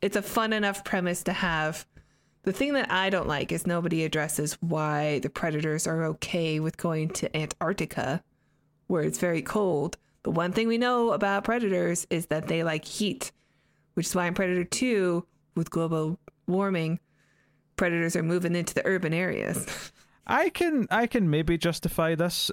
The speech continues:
Speaker 2: for, in two ways. One, this is supposed to be like a, like, you're becoming a man rite of passage thing, so the whole idea is it's meant to be tough, so therefore you don't get the heat you want, you get the shitty conditions. Uh,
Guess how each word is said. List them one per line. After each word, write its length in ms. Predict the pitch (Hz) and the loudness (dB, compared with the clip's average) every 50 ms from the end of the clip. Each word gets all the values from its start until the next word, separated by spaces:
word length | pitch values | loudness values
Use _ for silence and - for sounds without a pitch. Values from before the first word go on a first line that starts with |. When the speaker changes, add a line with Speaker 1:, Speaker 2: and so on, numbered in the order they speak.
| - 107 | 0 0
Speaker 2:
for, 160 | - 143 151 | -2 0 0
in 160 | - 131 127 - | 2 2 2 2
two 180 | - 151 135 123 | 2 2 2 4
ways. 420 | 110 98 90 82 - - - - - _ _ _ _ _ _ _ _ _ _ _ _ _ _ _ _ _ _ _ | 2 2 2 0 0 -2 -4 -4 -8 _ _ _ _ _ _ _ _ _ _ _ _ _ _ _ _ _ _ _
One, 540 | - 127 117 139 151 190 240 294 320 311 277 - _ _ _ _ _ _ _ - | -2 0 2 4 4 4 4 4 2 2 0 -2 _ _ _ _ _ _ _ -2
this 180 | 151 147 - 165 | 0 0 2 2
is 80 | 143 | 2
supposed 400 | - 156 - - 170 175 - - | 0 0 2 2 0 0 0 -2
to 80 | 165 143 | -2 0
be 100 | 156 151 | 2 2
like 240 | 147 143 - - 147 | 2 0 0 2 2
a, 500 | 135 127 123 120 113 110 110 104 104 90 | 2 2 2 2 2 2 2 2 2 2
like, 240 | 104 104 104 107 | 2 0 0 0
you're 120 | 131 127 120 | 0 0 2
becoming 380 | 120 123 - 151 135 135 131 | 0 0 0 0 0 2 2
a 40 | 120 | 2
man 280 | 113 113 117 120 120 117 | 2 2 2 2 2 2
rite 140 | 117 117 78 | 2 2 0
of 100 | 107 - | 0 0
passage 420 | - 120 113 117 - 151 139 - | 0 0 0 0 0 -2 -2 0
thing, 180 | - 151 143 147 | 0 0 0 0
so 140 | 139 - 135 | 0 0 0
the 120 | 120 117 | 2 2
whole 200 | 120 123 120 120 | 2 2 2 2
idea 160 | 117 113 113 117 | 2 2 2 0
is 60 | 113 | 0
it's 120 | 117 - | 0 0
meant 120 | 117 113 101 | 0 0 0
to 60 | 104 | 0
be 80 | 104 - | -2 0
tough, 360 | - - 123 135 - - - | 0 2 2 0 0 -2 -2
so 120 | - 123 | 0 2
therefore 340 | 117 123 - - 123 110 110 | 2 2 2 2 0 0 2
you 140 | 85 143 143 | 2 2 2
don't 160 | 190 190 - | 2 2 2
get 200 | - 127 131 92 | 0 0 0 0
the 60 | 110 | 0
heat 220 | 113 - 139 - 127 | 0 0 0 0 2
you 120 | 120 107 | 2 2
want, 300 | 101 131 147 127 113 101 | 2 2 2 2 2 2
you 140 | 110 127 123 | 2 2 2
get 240 | 123 123 131 - - | 2 2 0 0 0
the 80 | 113 | -2
shitty 280 | - - 120 - 120 - | 0 0 -2 -2 -2 -2
conditions. 560 | - 104 101 120 - - 92 - - - - _ _ _ _ _ _ _ _ _ _ | 0 0 0 0 0 -2 -4 -4 -4 -6 -10 _ _ _ _ _ _ _ _ _ _
Uh, 60 | - | 0